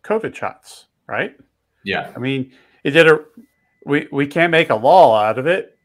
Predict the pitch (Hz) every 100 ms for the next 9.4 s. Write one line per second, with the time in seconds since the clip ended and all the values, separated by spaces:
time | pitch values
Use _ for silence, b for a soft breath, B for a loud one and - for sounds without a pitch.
0 | - 123 117 107 107 120 170 117 117 147
1 | 190 107 - 104 104 101 98 107 131 -
2 | B B - 156 151 147 - 156 151 -
3 | 143 147 131 123 - 139 143 127 104 110
4 | 107 101 160 196 - 92 - _ _ _
5 | _ _ _ _ 135 113 104 95 - 147
6 | 117 - _ _ _ _ _ _ - 101
7 | 107 104 95 92 - _ _ _ - 135
8 | 135 123 113 107 - 131 135 - - 135
9 | 131 - - -